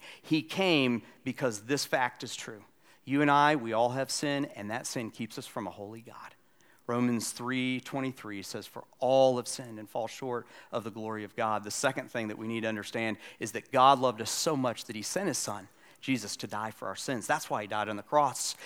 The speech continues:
is to take the sins of the world away. Romans six twenty-three says, "For the wages of sin is death,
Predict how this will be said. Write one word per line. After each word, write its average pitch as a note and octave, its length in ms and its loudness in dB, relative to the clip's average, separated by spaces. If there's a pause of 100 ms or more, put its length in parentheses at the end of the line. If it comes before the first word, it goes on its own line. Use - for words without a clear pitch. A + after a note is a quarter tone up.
(100)
is C#3 140 0
to C#3 100 -2
take F3 320 6
the D3 80 -2
sins D#3 280 4
of B2 60 -8
the C3+ 60 0
world C#3+ 340 0
away. B2 460 -6 (520)
Romans B2 360 2
six - 320 -2
twenty-three A2 460 -6
says, G#2+ 240 -8
"For - 160 -8
the A2 80 -8
wages A2 380 -2
of G2+ 100 -12
sin G#2+ 240 -6
is G2+ 100 -8
death, G2+ 300 -4